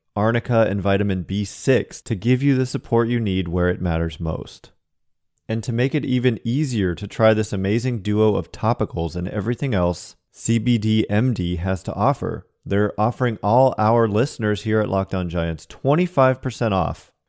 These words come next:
for your next order when you use promo code Locked On M L B at checkout.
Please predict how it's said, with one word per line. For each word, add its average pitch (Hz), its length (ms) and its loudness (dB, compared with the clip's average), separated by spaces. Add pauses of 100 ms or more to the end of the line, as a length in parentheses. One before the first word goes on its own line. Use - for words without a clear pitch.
for 107 120 0
your 101 160 4
next 113 320 0
order 95 320 2
when 85 140 0
you 90 100 0
use 117 280 0
promo 107 380 0
code 90 420 0
Locked 92 440 0
On 98 200 2
M 90 220 -2
L 92 140 2
B 85 280 -2
at 85 200 -2
checkout. 69 540 -4